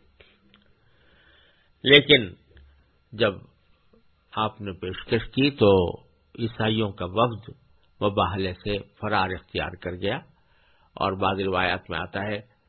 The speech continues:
کہ اس نے اپنے ساتھیوں سے، اس کے سردار نے اپنے ساتھیوں سے کہا کہ بھائی، کیونکہ ان کے رسول ہونے کی تقریباً ہمیں یقین جیسا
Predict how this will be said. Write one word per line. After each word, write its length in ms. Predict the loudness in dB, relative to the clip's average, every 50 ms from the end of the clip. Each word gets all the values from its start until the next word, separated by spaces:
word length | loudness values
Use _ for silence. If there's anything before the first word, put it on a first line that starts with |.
| _ _ _ _ _ _ _
کہ 140 | 0 2 2 2 2 0 -2 -4 -8 -8 -4
اس 160 | -4 -4 -2 -2 -2 0
نے 180 | 0 0 0 0 -4 -8 -14 -20 _ _ _ _ _ 0
اپنے 280 | 0 0 2 2 0 0
ساتھیوں 460 | 0 0 -2 -4 -4 -2 -4 -4 -4
سے، 140 | -4 -6 -10 -8 -6
اس 140 | -6 -6 -4 -4 -4
کے 80 | -4
سردار 580 | -4 -6 -8 -10 -4 2 6 8 8 8 8 6
نے 80 | 2 0
اپنے 180 | 0 0 -4
ساتھیوں 400 | -6 -4 -6 -8 -6 -4 -6 -6
سے 140 | -6 -6 -8 -8
کہا 280 | -6 -8 -8 -8 -8 -10 -12 -16 _ _ _ _ _ _ _ _ _ _ _ _ -10
کہ 80 | -8 -6
بھائی، 240 | -4 -4 -4 -4 -4 -6 -8 -14 _ _ _ _ _ _ _ _ _ _
کیونکہ 460 | -6 -4 -4 -2 0 2 2 2 0 -2 -8 -8 -6
ان 200 | -4 -4 -4 -4
کے 220 | -2 0 0 2 0 -2 -4 -10 -18 -20 _ _ _ _ _ -8
رسول 480 | -4 -4 -4 -2 2 4 4 6 4 4
ہونے 340 | 2 -2 -4 -6 -6 -8 -10
کی 220 | -10 -10 -10 -10 -10 -12 -14 -20 -20 _ _ _ _ _ _ _ _ -14
تقریباً 600 | -14 -10 -6 -4 -4 -2 -4 -4 -6 -8 -8 -10 -14 -18 _ _ _ _ _ _ _
ہمیں 320 | -12 -10 -8 -6 -6 -6 -8 -10 -12 -16 _ _ _ _ _ _ _ _ _ _ _ _ _ _ _ _ _ _ _ _ -10
یقین 360 | -10 -10 -6 -2 -2 -2 -2
جیسا 360 | -2 -4 -8 -8 -10 -10 -10